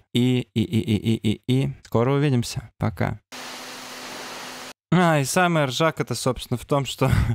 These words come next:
<laughs> надо же было угодить так в биткоин эс ви, блин, в погоне за иксами. Смотрите, все остальные альты зелёные на Полониксе. Ну, там, ладно, за исключением Доги, X R P. Но в основном все альты уже зелёные отскакивают.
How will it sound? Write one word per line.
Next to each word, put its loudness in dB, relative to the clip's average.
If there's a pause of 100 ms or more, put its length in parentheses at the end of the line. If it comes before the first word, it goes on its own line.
<laughs> -18
надо 4
же -4
было 4
угодить 2
так 4
в -2
биткоин 2
эс -2
ви, 4
блин, 2
в -12
погоне 2
за 2
иксами. 2 (200)
Смотрите, 2
все 2
остальные 2
альты 2
зелёные 4
на 2
Полониксе. 0
Ну, 2 (580)
там, 0
ладно, 2
за -4
исключением 0
Доги, 0
X -8
R -4
P. -2 (440)
Но 2
в 2
основном 0
все 2
альты 2
уже 2
зелёные 4
отскакивают. 0